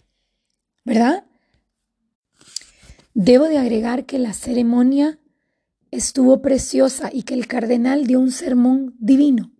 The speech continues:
personal, bello. O sea, no te puedo decir que Dios no estaba ahí. Dios estaba ahí. Y hubo una persona en particular que la conozco, que es linda, que solo comentaba, que ya ni me acuerdo,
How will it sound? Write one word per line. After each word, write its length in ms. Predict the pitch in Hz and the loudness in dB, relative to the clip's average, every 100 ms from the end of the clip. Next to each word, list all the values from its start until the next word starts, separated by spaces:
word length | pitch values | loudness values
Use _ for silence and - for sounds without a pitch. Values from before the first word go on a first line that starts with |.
| _ | _
personal, 680 | - 214 254 254 262 220 - _ - | -10 -6 0 0 0 -4 -10 _ -4
bello. 420 | 254 277 262 247 - _ _ _ _ _ _ | 2 4 2 -8 -18 _ _ _ _ _ _
O 60 | - | -10
sea, 140 | 247 | -2
no 180 | 220 247 | 0 2
te 100 | 294 | 0
puedo 180 | 214 294 | -2 0
decir 320 | 285 - 330 | 0 0 -4
que 120 | - | -2
Dios 180 | 240 233 | -4 -4
no 100 | 226 | -4
estaba 240 | 226 233 214 | -8 -10 -10
ahí. 140 | 202 | -4
Dios 200 | 220 269 | 2 2
estaba 380 | 302 - 262 226 | 2 0 -4 -4
ahí. 220 | 190 208 _ _ _ _ _ _ _ _ _ _ _ _ _ _ _ _ _ _ _ _ | -10 -14 _ _ _ _ _ _ _ _ _ _ _ _ _ _ _ _ _ _ _ _
Y 160 | 277 311 | 4 6
hubo 200 | 359 381 | 6 2
una 260 | 330 320 | 2 0
persona 340 | 311 269 285 269 | -2 -6 -4 -4
en 100 | 285 | -4
particular 580 | 254 254 240 226 226 | -6 -6 -4 -4 -6
que 100 | - | -4
la 160 | 269 262 | -2 -2
conozco, 580 | 254 247 262 - - 220 | -2 -2 -2 -6 -10 -8
que 120 | 254 | -6
es 100 | 226 | 0
linda, 580 | 269 277 277 254 208 - _ _ _ | 4 4 4 0 -4 -14 _ _ _
que 120 | 269 | -8
solo 260 | - 294 330 | 0 2 2
comentaba, 720 | 330 294 233 233 269 247 247 | 0 0 -2 -4 -4 -4 -4
que 140 | 247 | -4
ya 160 | 233 247 | -4 0
ni 100 | 269 | 0
me 140 | 285 | 0
acuerdo, 540 | 254 247 262 247 254 | -4 -4 -4 -2 -6